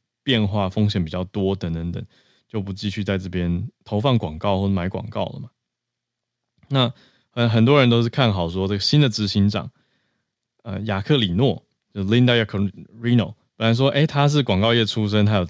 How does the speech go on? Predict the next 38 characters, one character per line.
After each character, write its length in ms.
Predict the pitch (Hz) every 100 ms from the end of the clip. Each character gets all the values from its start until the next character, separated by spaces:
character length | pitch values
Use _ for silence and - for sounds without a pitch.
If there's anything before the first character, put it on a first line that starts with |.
| -
有 120 | 120
没 80 | 135
有 60 |
机 340 | 135 - 127 131
会 380 | - 120 90 110
来 140 | 95
救 320 | 95 - 135 104
推 240 | - 104
特 120 | 110
的 100 | 95
广 200 | 90 82
告 220 | 82 95
业 240 | 92 95 85
绩？ 400 | 78 - 80 82 _ _ _ _ -
但 140 | 127
现 120 | 127
在 220 | 123 117 -
马 180 | 101 95
斯 100 | 110
克 80 |
又 100 | 117
推 260 | 110 - 107
这 100 | 104
个 100 | 104
事 180 | 104 104
情， 340 | 92 - - 135 _
这 80 | 190
个 80 | 180
当 120 | 185
然 140 | 151
是 80 | 139
影 140 | 131
响 120 | 143 135
很 160 | 110
大 120 | 98
啊。 320 | 139 113 110 113 - _ _ _
他 120 | 156
说， 400 | 160 160 160 -